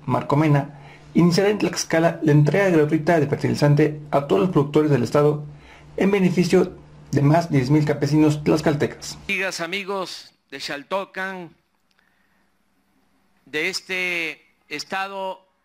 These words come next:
Speaker 2: de Tlaxcala, me da mucho gusto estar de nuevo en este estado de mujeres, de hombres buenos, trabajadores,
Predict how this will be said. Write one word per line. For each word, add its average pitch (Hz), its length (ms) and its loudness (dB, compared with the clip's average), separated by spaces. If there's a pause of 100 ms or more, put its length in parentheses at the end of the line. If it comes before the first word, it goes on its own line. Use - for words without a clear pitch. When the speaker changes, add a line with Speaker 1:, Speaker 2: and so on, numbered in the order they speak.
Speaker 2:
de 147 80 -10
Tlaxcala, 185 800 -8
me 165 120 -20
da 180 140 -14
mucho 196 260 -16
gusto 208 840 -8 (540)
estar 185 680 -12
de 156 140 -18
nuevo 185 500 -6 (1400)
en 156 300 -8
este 180 680 -8 (1160)
estado 180 880 -8 (100)
de 151 140 -12
mujeres, 180 640 -8
de 165 100 -8
hombres 165 680 -10 (1900)
buenos, 190 800 -6
trabajadores, 165 1400 -8